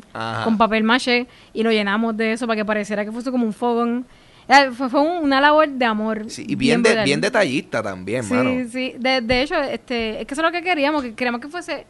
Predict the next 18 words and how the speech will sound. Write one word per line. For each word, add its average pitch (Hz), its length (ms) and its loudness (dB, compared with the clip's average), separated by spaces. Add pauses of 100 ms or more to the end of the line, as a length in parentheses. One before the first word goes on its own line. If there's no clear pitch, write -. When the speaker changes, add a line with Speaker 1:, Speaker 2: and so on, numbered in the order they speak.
(500)
Speaker 2:
algo 240 240 0
bien 254 160 0
diferente. 233 540 -4
Y 240 100 -2
sí, 254 220 -4
lo, 294 120 -2 (120)
lo 247 160 0
logró 254 200 4
porque 311 180 -2
todo 247 160 -2
el 277 60 0
mundo 339 180 0
que 320 100 -6
pasaba 311 280 0
por 320 160 2
ahí, 311 100 0
ellos 262 200 -2
paraban 208 600 0